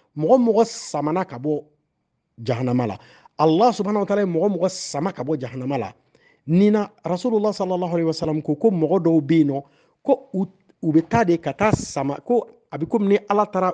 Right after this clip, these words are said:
u sama ni chaîne de ye, ka chaîne don u la. k'u sama ka bɔ tasuma la, k'u sama ka bɔ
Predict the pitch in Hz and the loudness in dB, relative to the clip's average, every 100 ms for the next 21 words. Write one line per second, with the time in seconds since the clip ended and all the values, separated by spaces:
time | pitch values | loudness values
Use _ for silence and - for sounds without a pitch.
0 | - 170 - 139 135 127 _ _ 147 175 | -4 -6 -6 -6 -6 -6 _ _ -4 -2
1 | - - 196 165 123 127 143 202 208 139 | -2 -2 0 0 0 -2 -4 -2 0 0
2 | 127 139 135 - _ _ 170 196 - 143 | 2 0 -2 -14 _ _ -4 -4 -4 -4
3 | 147 123 101 131 127 _ _ _ _ _ | -4 -6 -2 0 -2 _ _ _ _ _
4 | _ _ _ 185 - 175 165 110 - _ | _ _ _ -4 -2 2 2 0 -8 _
5 | _ _ 156 - 139 123 107 123 | _ _ -10 -6 -6 -6 -8 -8